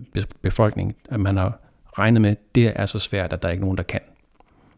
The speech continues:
Fordi også folk er, er uinteresserede, folk er ikke hjemme, folk gider ikke snakke, folk gider, afviser, øh, folk, der kommer fra sociologiske tjenester og gerne vil snakke. Øhm, men der er så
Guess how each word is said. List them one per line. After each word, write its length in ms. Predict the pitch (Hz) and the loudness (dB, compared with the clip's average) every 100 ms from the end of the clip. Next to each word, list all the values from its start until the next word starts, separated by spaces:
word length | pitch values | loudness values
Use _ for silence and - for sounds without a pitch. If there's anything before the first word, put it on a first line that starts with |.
| _ - | _ -8
Fordi 240 | 92 - | -8 -6
også 160 | - - | -6 -4
folk 220 | 80 76 | -4 -4
er, 120 | 76 - | -8 -8
er 140 | 85 | -4
uinteresserede, 720 | 95 127 117 107 - 104 90 87 | 2 2 2 -2 -2 -2 -2 -4
folk 300 | - 82 82 | -2 -2 -2
er 40 | |
ikke 160 | 80 - | -6 -2
hjemme, 340 | 95 104 113 | 0 2 0
folk 280 | - 90 82 | 0 -4 -2
gider 220 | 98 85 | -2 0
ikke 200 | 80 82 | -2 -4
snakke, 460 | - 80 85 92 95 | -6 -4 -2 -2 -6
folk 340 | - 90 - | -4 -4 -4
gider, 240 | 95 87 - | -4 -4 -6
afviser, 680 | 78 98 107 98 87 85 - - 90 | -2 0 0 -2 -4 -6 -8 -10 -10
øh, 280 | 85 87 - _ _ | -8 -8 -10 _ _
folk, 240 | - 90 87 | -2 -2 -6
der 60 | |
kommer 300 | 85 87 80 | -4 -4 -4
fra 160 | - 85 | -6 -8
sociologiske 560 | - 90 85 87 82 | -6 -6 -4 -4 -4
tjenester 460 | 85 90 90 87 82 | -6 -6 -6 -4 -6
og 80 | - | -4
gerne 200 | 82 80 | -4 -4
vil 80 | 85 | -2
snakke. 340 | 85 98 113 - - - - - - - | -2 0 -2 -4 -20 -20 -20 -20 -20 -8
Øhm, 480 | - 98 90 90 82 - _ _ - | -2 0 2 0 -2 -6 _ _ -2
men 260 | 123 113 - _ _ _ - | 0 0 -2 _ _ _ -6
der 100 | 120 | -2
er 100 | 113 | -2
så 260 | 104 95 | -2 -2